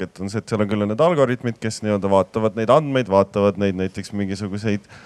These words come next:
vähipilte, aga see on see, et sul paralleelselt ongi, enne kui mingi otsus tehakse, sul ongi seal, ma ei tea, kolm erinevat algoritmi, mis siis hindavad seda ja kui nad seal näevad midagi, siis nad nii-öelda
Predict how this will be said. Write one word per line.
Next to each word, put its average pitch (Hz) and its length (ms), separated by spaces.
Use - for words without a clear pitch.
vähipilte, 117 840
aga 120 140
see 127 100
on 123 80
see, 147 80
et - 80
sul 107 80
paralleelselt 123 560
ongi, 120 460
enne 127 180
kui 110 80
mingi 117 220
otsus 127 320
tehakse, 135 420
sul 123 160
ongi 123 240
seal, 123 220
ma 127 100
ei 123 80
tea, 120 160
kolm 120 400
erinevat 101 640
algoritmi, 92 720
mis - 180
siis 92 280
hindavad 123 480
seda 117 240
ja 110 80
kui 110 80
nad 113 160
seal 117 160
näevad 139 360
midagi, 123 340
siis 117 100
nad 117 160
nii-öelda 123 380